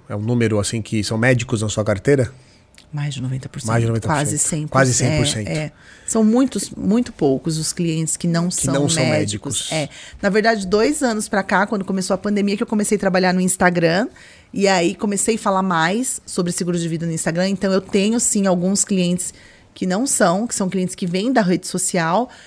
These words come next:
Speaker 2: é, e não são médicos. Da rede social nunca veio
Speaker 1: É,
Speaker 2: nenhum médico.
Speaker 1: é.
Speaker 2: <laughs> Não acontece, gente. Não vai chover médico,
Speaker 1: É.
Speaker 2: não, viu, nessa rede social. Mas, é,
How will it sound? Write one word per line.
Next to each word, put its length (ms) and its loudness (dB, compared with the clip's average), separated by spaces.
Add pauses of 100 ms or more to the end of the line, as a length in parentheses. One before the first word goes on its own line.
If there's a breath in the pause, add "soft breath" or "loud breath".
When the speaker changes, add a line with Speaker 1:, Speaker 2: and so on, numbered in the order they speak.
(240 loud breath)
Speaker 2:
é, 280 -4
e 60 -2
não 180 -2
são 220 0
médicos. 640 -2
Da 100 -2
rede 220 -2
social 400 0
nunca 400 -2 (300)
veio 160 2
Speaker 1:
É, 40 4
Speaker 2:
nenhum 240 2
médico. 460 2
Speaker 1:
é. 600 0 (140)
Speaker 2:
<laughs> 160 -20
Não 100 2
acontece, 560 2
gente. 180 -2
Não 60 -2
vai 140 6
chover 260 -2
médico, 300 0
Speaker 1:
É. 180 0
Speaker 2:
não, 220 0
viu, 160 -4
nessa 220 -4
rede 180 -2
social. 460 -2
Mas, 280 -2 (400 loud breath)
é, 380 0